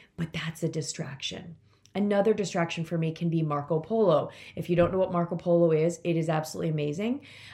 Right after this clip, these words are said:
Um, I won't go <laughs> into it too much, but basically the gist of it is it's almost like a video texting app. And so I, Marco Polo, mostly more than anyone with my sister, but I also have a few friends that live back east.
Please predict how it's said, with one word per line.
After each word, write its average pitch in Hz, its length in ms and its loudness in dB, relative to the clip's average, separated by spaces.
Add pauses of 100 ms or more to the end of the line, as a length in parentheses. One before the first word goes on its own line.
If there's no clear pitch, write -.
Um, 170 340 0
I 160 80 2
won't 175 220 4
go 220 160 4
<laughs> 208 60 4
into 190 220 0
it - 140 -2
too 220 140 2
much, 180 240 0
but 175 120 -2
basically 202 440 2
the 175 120 2
gist 233 280 0
of 185 140 0
it 170 80 2
is 175 280 2
it's 185 220 0
almost 196 400 -2
like 185 160 0
a 175 80 2
video 170 560 4
texting 160 720 -6
app. - 300 -12 (360)
And 180 220 0
so 160 640 2 (1000)
I, 170 540 4
Marco 175 320 2
Polo, 175 300 4
mostly 175 760 2
more 170 240 2
than 160 140 0
anyone 180 420 0
with 160 200 -2
my 156 120 -2
sister, 170 440 -4
but 160 100 -2
I 165 60 2
also 165 260 -2
have 165 120 0
a 160 40 -2
few 160 220 -2
friends 156 260 -2
that - 100 -8
live 156 160 -2
back 156 280 -6
east. - 340 -4